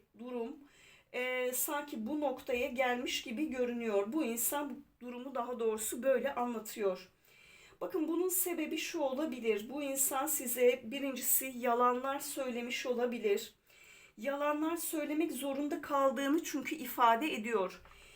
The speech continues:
Yalanlar söylemek zorunda kaldığım bir şeyleri olduğundan farklı göstermek zorunda kaldığım, o an için öyle yapmalıydım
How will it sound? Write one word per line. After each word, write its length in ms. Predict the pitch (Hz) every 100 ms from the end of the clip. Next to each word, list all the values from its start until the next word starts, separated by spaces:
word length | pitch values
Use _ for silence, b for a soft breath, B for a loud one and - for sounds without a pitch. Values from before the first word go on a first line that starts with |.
| B B
Yalanlar 520 | 294 339 330 320 311
söylemek 520 | - 311 294 294 294
zorunda 500 | 294 269 269 269 269
kaldığım 500 | 294 269 277 285 226
bir 60 | -
şeyleri 480 | - 285 269 277
olduğundan 1000 | 254 254 262 233 269 269 262 262 262 269 B B B B B B B
farklı 600 | - - 277 277 - 359
göstermek 760 | 294 285 285 - 302 285 302 254
zorunda 560 | 233 269 277 269 311
kaldığım, 480 | 311 262 240 226 247
o 200 | 269 285
an 160 | 285 277
için 340 | - 302 269
öyle 300 | 240 277 277
yapmalıydım 960 | 254 247 240 - 247 254 269 220 208